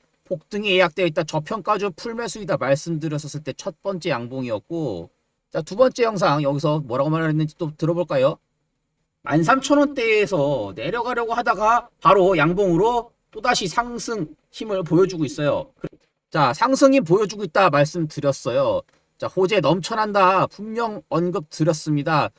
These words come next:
여기서 지금 매수하신 분들 수익 보고 계시겠죠?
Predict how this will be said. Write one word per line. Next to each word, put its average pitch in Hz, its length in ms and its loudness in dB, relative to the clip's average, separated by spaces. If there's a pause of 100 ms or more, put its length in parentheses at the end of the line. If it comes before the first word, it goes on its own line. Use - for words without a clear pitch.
(160)
여기서 170 380 2
지금 151 180 -4
매수하신 156 540 0
분들 147 400 -2 (420)
수익 - 240 -10
보고 214 180 -4
계시겠죠? 156 920 0